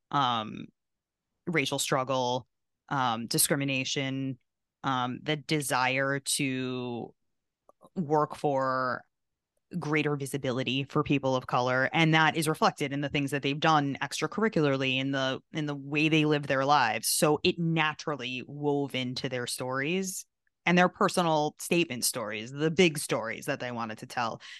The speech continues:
in a way that totally made sense. So for those students, I think including race in the personal statement is, is a given. It's a no-brainer. But I wouldn't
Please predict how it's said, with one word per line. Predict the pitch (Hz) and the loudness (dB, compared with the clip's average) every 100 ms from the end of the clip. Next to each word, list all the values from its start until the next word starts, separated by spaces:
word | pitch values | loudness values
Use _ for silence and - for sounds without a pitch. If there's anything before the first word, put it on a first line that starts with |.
| - 185 | -4 4
in | 185 | 6
a | |
way | 170 165 | 6 6
that | 156 | 4
totally | - 170 147 139 | 2 0 0 -2
made | 131 131 | -6 -6
sense. | - 143 - | -2 -2 -2
So | - 160 | 0 2
for | 165 160 | 2 2
those | 175 196 - | 4 2 2
students, | 214 165 135 131 | 2 2 2 -2
I | 143 | -2
think | 143 139 131 | -2 -4 -4
including | 143 151 147 139 | -4 -2 -2 -2
race | 135 127 | -2 -4
in | 131 | -6
the | 131 | -8
personal | 135 123 131 | -8 -8 -10
statement | 120 135 113 123 123 - - _ _ _ - | -8 -8 -6 -6 -8 -10 -20 _ _ _ -4
is, | 151 135 - _ _ _ _ _ _ - | -2 -2 -4 _ _ _ _ _ _ 2
is | 175 | 4
a | 160 | 4
given. | 156 143 139 | 4 2 -4
It's | 139 156 | -2 2
a | |
no-brainer. | 147 139 120 87 - - 165 _ _ _ - | 2 0 -2 -4 -6 -8 -10 _ _ _ -2
But | 156 185 | 4 6
I | 175 | 6
wouldn't | 156 190 185 156 143 | 4 4 6 4 2